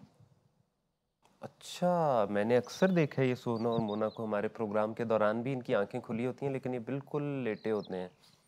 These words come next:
और इनको पता भी नहीं चल रहा होता है, इनको थोड़ा सा छेड़ें भी तो एकदम चौंक के उठते हैं, तो मेरा ख्याल है उस वक्त भी ये कभी सो जाते हैं।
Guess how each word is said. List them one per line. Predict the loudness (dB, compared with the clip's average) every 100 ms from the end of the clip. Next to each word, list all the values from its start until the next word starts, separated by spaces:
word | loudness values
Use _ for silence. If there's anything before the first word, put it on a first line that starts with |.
| _ 2
और | 4 4 -2 -18 -20 -18 -6
इनको | -2 0
पता | 2 4
भी | 4 2
नहीं | 2
चल | 0 4
रहा | 4
होता | 4 0
है, | -2
इनको | -4
थोड़ा | -4 -2
सा | -2
छेड़ें | -4 -2 0 0
भी | -2
तो | -2
एकदम | 2 0
चौंक | 2 2 0 -2
के | -6
उठते | -6 -8
हैं, | -8
तो | -6
मेरा | -6 -6
ख्याल | -6 -6
है | -6
उस | -6 -6
वक्त | -6
भी |
ये | -6
कभी | -6 -8
सो | -6 -6 -2
जाते | -4 -4 -8
हैं। | -8